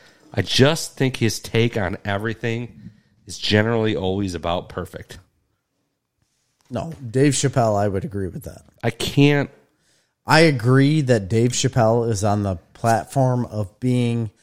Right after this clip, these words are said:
Speaker 2: real. Like, he's so done with being fake Hollywood, this guy that you need to look at. I completely agree with it.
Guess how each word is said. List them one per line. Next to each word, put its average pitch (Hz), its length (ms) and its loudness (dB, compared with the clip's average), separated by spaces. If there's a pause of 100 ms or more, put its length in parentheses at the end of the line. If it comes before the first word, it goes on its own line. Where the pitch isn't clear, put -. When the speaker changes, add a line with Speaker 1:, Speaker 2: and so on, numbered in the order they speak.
(300)
Speaker 2:
real. 98 560 -4 (560)
Like, 104 100 -10
he's 123 240 0
so 143 440 4
done 127 480 4
with 110 220 -2
being 113 360 -2 (380)
fake 160 720 2 (300)
Hollywood, 135 960 2
this 123 240 -2
guy 120 380 6
that 107 180 -2
you 110 180 -2
need 127 220 2
to 117 80 2
look 113 220 2
at. 95 320 0 (340)
I - 60 -12
completely 127 720 -2
agree 107 340 -2
with 90 300 -6
it. - 100 -18